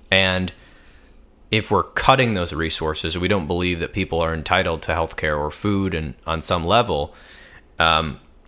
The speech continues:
we, eh, eh, we are possibly creating situations where children grow up without that. They have m-, major traumas, disorganized caregivers, stress involved. Then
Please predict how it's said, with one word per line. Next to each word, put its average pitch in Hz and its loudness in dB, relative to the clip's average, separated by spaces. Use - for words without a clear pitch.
we, 104 2
eh, 95 0
eh, 113 -2
we 110 4
are 90 4
possibly 95 2
creating 90 0
situations 90 2
where 90 -2
children 92 2
grow 87 2
up 98 4
without - 4
that. 82 -4
They 92 4
have 85 2
m-, 101 0
major 113 2
traumas, 104 2
disorganized 104 2
caregivers, 95 2
stress - 4
involved. 95 4
Then 98 2